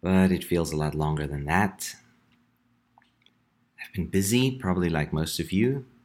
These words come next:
Um, not a lot of time to read, really, but I, you know, made some time, as we all do with our passions. We find some time here and there,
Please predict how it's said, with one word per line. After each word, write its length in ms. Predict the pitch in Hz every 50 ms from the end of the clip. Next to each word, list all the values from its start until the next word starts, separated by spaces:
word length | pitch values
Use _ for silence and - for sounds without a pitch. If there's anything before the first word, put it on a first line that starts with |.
| _ _ _ _ _ _ _ _ _ _ _ _ _ _ _ _ _ _ _ _ -
Um, 580 | - 82 80 80 80 80 78 78 78 69 69 - -
not 140 | 92 92 87
a 20 |
lot 160 | 80 78 78
of 100 | 76 -
time 240 | - - 78 78 78
to 140 | - 78 76
read, 260 | 76 87 90 85 76
really, 300 | 82 85 82 82 90 90
but 400 | - - 76 76 76 76 71 - - _ _ -
I, 460 | - 101 104 110 117 120 120 120 117 - - _ _ _ _ -
you 40 | -
know, 120 | 127 110
made 280 | 82 76 73 73 73 -
some 160 | - 78 76
time, 480 | - - 76 76 76 78 78 78 - - _ _ _ _ _ -
as 260 | 82 82 78 - -
we 100 | 82 80
all 180 | 80 80 78
do 360 | 76 - 85 82 78 80 78 78
with 340 | 73 78 76 76 - - - 80
our 160 | 78 78 78
passions. 720 | - - 87 - - - 110 117 123 131 - - - - _ _ _ _ _ _ _ _ _ _ _ _ _ _ _ _ _ _ -
We 480 | 90 85 80 78 78 78 76 73 - - _ _ _ _ _ _ _ _ _ _
find 360 | - - - 82 78 76 73
some 200 | - - - -
time 260 | - 78 73 73 73
here 160 | 73 73 73
and 160 | 73 71 71
there, 380 | 73 78 82 82 85 87 92